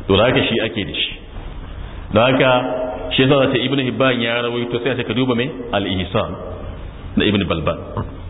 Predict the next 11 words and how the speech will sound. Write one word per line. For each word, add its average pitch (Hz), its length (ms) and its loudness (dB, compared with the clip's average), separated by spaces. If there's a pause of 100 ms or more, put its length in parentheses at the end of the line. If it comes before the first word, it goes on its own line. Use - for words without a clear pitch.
(1080)
To 107 80 6
yake 143 320 4
cewa 147 280 4
shi 135 100 -4
Ibn 147 140 0
Hibban 135 280 2
cikin 139 280 0
Sahih 131 160 2
Ibn 131 120 0
Hibban 120 380 2
nasa 135 320 4